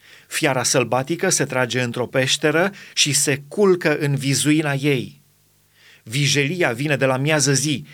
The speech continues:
și frigul din vânturile de la miază noapte. Dumnezeu, prin suflarea lui, face gheața și micșorează locul apelor mari. Încarcă norii cu aaburi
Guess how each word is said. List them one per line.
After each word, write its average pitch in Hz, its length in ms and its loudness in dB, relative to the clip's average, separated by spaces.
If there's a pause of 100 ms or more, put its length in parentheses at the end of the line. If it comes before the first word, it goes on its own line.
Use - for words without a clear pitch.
(100)
și - 240 0
frigul 147 580 0
din 131 280 -2
vânturile 147 640 0
de 127 100 0
la 135 120 2
miază 147 360 0
noapte. 143 600 -4 (880)
Dumnezeu, 123 880 0
prin 123 260 -2
suflarea 175 640 0
lui, 143 400 -2 (200)
face 135 440 -2
gheața 117 720 -2 (260)
și - 180 0
micșorează 147 840 2
locul 147 500 2
apelor 143 520 -2
mari. 139 560 -4 (1040)
Încarcă 156 720 0
norii 160 420 4
cu 135 260 -6
aaburi 135 640 2